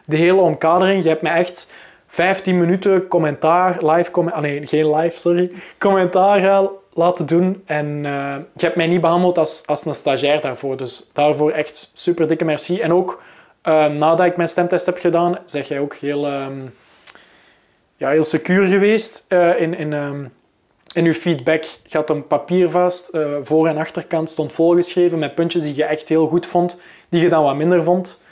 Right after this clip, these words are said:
En dat vond ik echt super, allee, dat vond ik echt geweldig. Dat gaf mij een tof gevoel. En dus ja, ik,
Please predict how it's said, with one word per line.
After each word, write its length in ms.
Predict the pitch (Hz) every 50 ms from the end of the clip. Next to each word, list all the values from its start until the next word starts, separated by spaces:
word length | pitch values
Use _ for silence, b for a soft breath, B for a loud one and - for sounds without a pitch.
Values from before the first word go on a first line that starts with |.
| b b b b b b b
En 140 | b - 151
dat 120 | 151 151 151
vond 140 | - 151
ik 80 | 143 -
echt 280 | - 123 120 - - -
super, 580 | - - - - 160 143 - 151 135 - - -
allee, 180 | - 135 139 139
dat 120 | 135 127
vond 180 | - - 143 -
ik 80 | 151 139
echt 100 | - -
geweldig. 380 | - 147 147 143 139 135 139
Dat 100 | 135 139
gaf 160 | 135 156 156
mij 180 | 156 165 147 143
een 60 | 139 - B B B B B B
tof 180 | - 190 185 -
gevoel. 460 | - 170 165 196 214 233 240 233 B B B B B B _ -
En 240 | - 170 151 160
dus 220 | 156 151 143 - -
ja, 220 | 175 170 165 147
ik, 100 | - 151